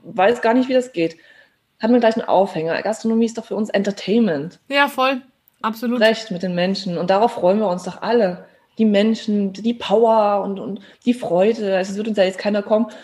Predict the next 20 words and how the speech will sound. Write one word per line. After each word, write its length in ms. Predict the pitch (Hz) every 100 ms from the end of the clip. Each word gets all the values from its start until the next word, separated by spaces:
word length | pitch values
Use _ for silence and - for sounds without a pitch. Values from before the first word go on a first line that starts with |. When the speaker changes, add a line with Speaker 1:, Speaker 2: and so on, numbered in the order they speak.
| - - _ _ _
Speaker 1:
äh, 340 | 226 233 233 240 - - _
also 160 | - 185
gut, 160 | 220
das 80 | 220
hatte 100 | 196
ich 80 | 180
tatsächlich 340 | 185 180 185 190
auch 80 | 208
nach 100 | 190
dem 80 | 175
ersten 260 | 202 -
Lockdown. 340 | 202 202 214 208 -
„Seien 200 | - 185
Sie 80 | 202
froh, 180 | - 214
dass 160 | 226
ich 120 | 214
hier 160 | 220 208
wieder 140 | 190
herkomme, 580 | 170 160 180 254 285 311